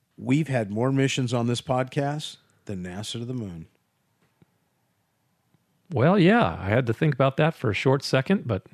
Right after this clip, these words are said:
Speaker 1: I didn't think about it at all. I just put it out like it was truth and just see what happens.
Speaker 2: I think you're probably right.
Speaker 1: I know. I've
Speaker 2: There you go.
Speaker 1: There you go.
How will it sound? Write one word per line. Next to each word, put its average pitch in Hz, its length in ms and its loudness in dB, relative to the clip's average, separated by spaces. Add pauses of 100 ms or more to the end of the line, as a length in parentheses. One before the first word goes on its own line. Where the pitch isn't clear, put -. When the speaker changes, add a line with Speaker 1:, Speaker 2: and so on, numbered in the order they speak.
(100)
Speaker 1:
I 156 100 4
didn't 165 200 4
think 165 160 2
about 156 240 4
it 151 40 4
at 147 60 4
all. 151 220 4
I 143 60 4
just 147 180 -6
put 151 100 4
it 135 80 2
out 143 140 2
like 131 180 0
it 135 60 0
was 117 140 -4
truth 160 300 0
and 113 80 -4
just 110 160 -2
see 123 120 0
what 117 100 0
happens. 127 440 -6 (420)
Speaker 2:
I 113 60 -2
think 113 180 2
you're 151 80 -2
probably 175 300 6
right. 220 260 4 (120)
Speaker 1:
I 117 140 0
know. 220 220 2 (240)
I've 120 140 -4 (600)
Speaker 2:
There 101 180 2
you 110 40 4 (100)
go. 208 160 -2
Speaker 1:
There 113 160 -4
you 127 80 0
go. 165 200 0